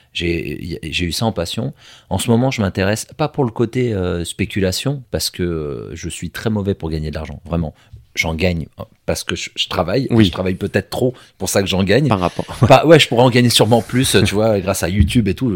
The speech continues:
Speaker 1: Je, enfin, je vois d'autres qui, qui vivent, qui peuvent gagner, euh, qui gagnent dix fois plus. Mais, euh, alors attends, je sais plus sur quoi je partais par rapport à ça, je
Speaker 2: La
Speaker 1: te
Speaker 2: passion,
Speaker 1: disais.
Speaker 2: tout ça, ouais,
Speaker 1: Les
Speaker 2: mais
Speaker 1: passions.
Speaker 2: ouais.
Speaker 1: Je m'intéresse beaucoup aux cryptos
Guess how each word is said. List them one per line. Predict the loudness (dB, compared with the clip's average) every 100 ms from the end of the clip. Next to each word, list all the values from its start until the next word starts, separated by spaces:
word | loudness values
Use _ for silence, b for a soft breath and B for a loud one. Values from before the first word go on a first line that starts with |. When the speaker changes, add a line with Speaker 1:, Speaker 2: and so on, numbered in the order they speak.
| -4
Speaker 1:
Je, | -10 -10
enfin, | -10 -8 -8
je | -2
vois | 0 0
d'autres | 0 0 0 -2
qui, | -6 -4 -4 -8 -12 -12
qui | -6
vivent, | -6 -6 -8 B B B B B -8
qui | -2
peuvent | 2
gagner, | 4 4 6
euh, | 4 0
qui | 0
gagnent | 6 8 8
dix | 4
fois | 0 -2
plus. | -4 -8 -8 _ b b b b b b
Mais, | 2 4 4 2 -4 -4
euh, | -4 -4 -6
alors | -8 -14
attends, | -12 -12
je | -10
sais | -12
plus | -8 -8
sur | -8 -8
quoi | -4
je | -4
partais | -4 -8 -8 -6 -4
par | -4 -6
rapport | -8 -8 -8 -8
à |
ça, | -6 -6 -6
je | -4
Speaker 2:
La |
Speaker 1:
te | 0
Speaker 2:
passion, | 0 2 2
Speaker 1:
disais. | 2
Speaker 2:
tout | 0
ça, | 0 2 4
ouais, | 6
Speaker 1:
Les | 6
Speaker 2:
mais |
Speaker 1:
passions. | 6 4 0 -4 -4
Speaker 2:
ouais. | -4 -4
Speaker 1:
Je | -2
m'intéresse | 0 0 0
beaucoup | 0 2
aux | 0
cryptos | 0 2 0